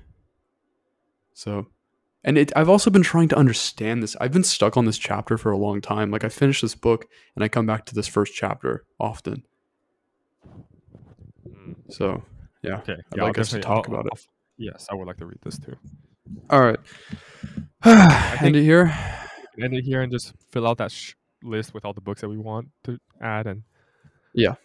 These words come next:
Speaker 2: um, call it there. Thank you,
Speaker 1: All
Speaker 2: Kyle.
Speaker 1: right.
Speaker 2: Thank you.
Speaker 1: Yeah, thank you. I, again, just felt weird today,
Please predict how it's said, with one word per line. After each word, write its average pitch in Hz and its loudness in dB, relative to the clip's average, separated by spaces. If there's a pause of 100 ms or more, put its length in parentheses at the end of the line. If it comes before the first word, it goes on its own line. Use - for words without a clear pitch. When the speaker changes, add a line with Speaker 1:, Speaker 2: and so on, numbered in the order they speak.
Speaker 2:
um, 107 -10
call 127 -12
it 135 -16
there. 170 -12 (1400)
Thank 131 -8
you, 170 -4
Speaker 1:
All 151 -6
Speaker 2:
Kyle. 131 -4
Speaker 1:
right. - -8 (380)
Speaker 2:
Thank 117 -14
you. 92 -12
Speaker 1:
Yeah, 139 -2
thank 127 -4
you. 117 -2 (320)
I, 143 2 (420)
again, 135 2 (760)
just - -12
felt 123 8
weird 110 4
today, 113 0